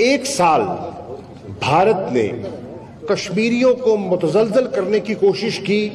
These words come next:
और कहा कि देखें, ये एक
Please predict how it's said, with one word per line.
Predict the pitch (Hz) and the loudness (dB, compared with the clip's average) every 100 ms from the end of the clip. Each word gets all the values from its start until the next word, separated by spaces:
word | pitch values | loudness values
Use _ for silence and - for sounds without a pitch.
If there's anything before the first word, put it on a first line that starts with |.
| - - - - - - - | -10 -14 -14 -16 -18 -18 -6
और | 175 180 | -4 0
कहा | 190 170 196 135 123 - - - - - - | 0 2 2 2 -2 -8 -12 -16 -16 -10 -6
कि | |
देखें, | 214 247 - 262 254 262 - - - - | -2 -2 0 -2 -2 -6 -10 -12 -14 -4
ये | 247 254 247 254 | 0 0 0 -2
एक | 254 | -4